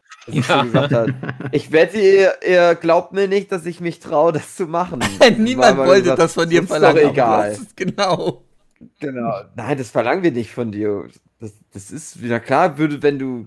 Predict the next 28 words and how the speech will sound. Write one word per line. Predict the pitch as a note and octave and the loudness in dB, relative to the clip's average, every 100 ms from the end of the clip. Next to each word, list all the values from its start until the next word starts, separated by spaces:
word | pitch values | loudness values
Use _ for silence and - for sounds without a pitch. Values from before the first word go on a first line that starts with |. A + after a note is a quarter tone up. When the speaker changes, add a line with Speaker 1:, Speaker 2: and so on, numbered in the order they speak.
| - | -8
Speaker 1:
na | A2+ | -6
klar | C#3 E3 | -4 -4
könntest | - C3+ B2+ - | 0 -2 -2 -10
du | |
das | A2 A2 | -12 -8
machen.“ | G2 G2 F2+ - - | -10 -8 -12 -16 -12
„Ja, | - G3+ | 2 4
ja, | G#3 F3+ D#3 | 6 4 4
ich | C#3+ | 0
beweise | - D#3 E3+ F3+ D#3 | -4 -2 2 2 0
es | C#3 | -4
euch | A#2 A2+ A2 | -4 -4 -6
jetzt.“ | G#2 - F#2+ | -6 -8 -18
Und | G2+ | -12
dann | A#2 A2+ | -10 -6
esse | B2 B2 | -8 -10
ich | A#2 | -8
halt | A2+ G#2 | -8 -8
Kleber. | A2+ A2 A2 F#2+ G2 _ - | -8 -6 -6 -10 -12 _ -16
Ja. | G#2 G2 _ _ | -14 -14 _ _
Speaker 4:
<laughs> | - - B3+ - B4 - A3+ - - _ _ _ _ _ _ _ _ _ _ _ _ _ _ | -10 -2 0 0 -2 -2 -2 -2 -6 _ _ _ _ _ _ _ _ _ _ _ _ _ _
Speaker 3:
Ich | B2+ | -2
Speaker 1:
Das | C3+ | -2
Speaker 3:
hab | C3+ | 0
Speaker 1:
war | C#3+ | 0
meine | B2+ B2 B2 | 2 0 0
Speaker 3:
letztens | |
Speaker 1:
Kindheit. | A#2+ B2+ A2 G#2+ G#2 G#2+ | -4 -6 -6 -8 -8 -10